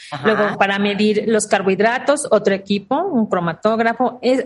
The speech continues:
Speaker 2: hay de-, es decir, hay equipo especializado para cada tipo de elemento que vamos a analizar.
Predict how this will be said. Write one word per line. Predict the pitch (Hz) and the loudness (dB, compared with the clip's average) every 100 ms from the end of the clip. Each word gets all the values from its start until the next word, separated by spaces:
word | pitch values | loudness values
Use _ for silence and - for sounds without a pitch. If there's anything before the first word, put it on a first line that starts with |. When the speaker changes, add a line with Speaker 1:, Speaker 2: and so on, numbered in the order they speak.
| - | -2
Speaker 2:
hay | 302 302 | -2 -2
de-, | - 233 247 | -2 -2 -2
es | 254 | -2
decir, | 269 247 - | 0 0 0
hay | 269 | 0
equipo | 294 294 294 285 | 0 0 2 2
especializado | 277 277 254 247 254 240 240 | 0 0 0 2 0 0 -2
para | 233 220 220 | 0 0 0
cada | 262 262 262 269 | 0 0 -2 -2
tipo | 277 269 247 | -2 0 0
de | 226 | 2
elemento | 214 214 226 220 233 | 2 0 0 -2 0
que | |
vamos | 208 196 202 208 | 0 0 0 0
a | |
analizar. | 202 196 185 202 - | -2 -2 -2 -4 -6